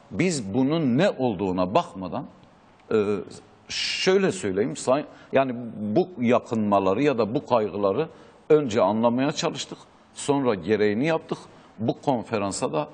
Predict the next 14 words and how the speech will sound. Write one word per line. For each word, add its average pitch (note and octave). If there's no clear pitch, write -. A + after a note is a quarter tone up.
bütün G3+
Alevi A#2+
temsiliyeti F2+
ve A#2
Ermeni G#2
halkının F2+
önemli A#2+
oranda F#2
temsilcileri G2+
katılım G#2+
gösterdiler, C#3+
ifade F#2
ettiler. D#3
Ee, A2+